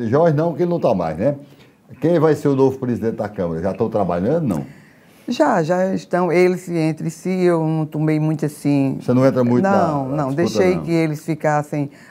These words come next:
Speaker 2: à vontade, né, e fizessem lá como eles acham que é conveniente a cada um nesse momento, e eles já estão conversando e com certeza vai dar tudo certo.
Speaker 1: O que vier lá do
Speaker 2: O
Speaker 1: consenso
Speaker 2: que vier
Speaker 1: deles,
Speaker 2: do
Speaker 1: você
Speaker 2: consenso
Speaker 1: aceita?
Speaker 2: dele,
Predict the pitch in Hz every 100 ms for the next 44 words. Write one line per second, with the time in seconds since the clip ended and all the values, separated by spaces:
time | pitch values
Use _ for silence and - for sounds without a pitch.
0 | - 147 160 156 147 156 165 147 139 151
1 | 165 180 160 - 151 143 139 143 - 139
2 | 139 135 135 - - - - - 143 143
3 | 143 135 131 135 139 - 143 135 131 131
4 | 127 127 127 - 135 139 139 139 131 123
5 | 135 - - - _ - 135 147 143 135
6 | 139 139 135 - 151 160 170 190 208 202
7 | - - _ 190 196 196 190 165 165 160
8 | 170 170 170 160 160 160 185 180 175 160
9 | 156 156 160 156 156 - - 139 139 143
10 | 147 147 - 147 - - 80 117 110 107
11 | 107 104 98 107 95 98 113 107 - 110
12 | 240 123 131 - - - 180 - 127 104
13 | 170 185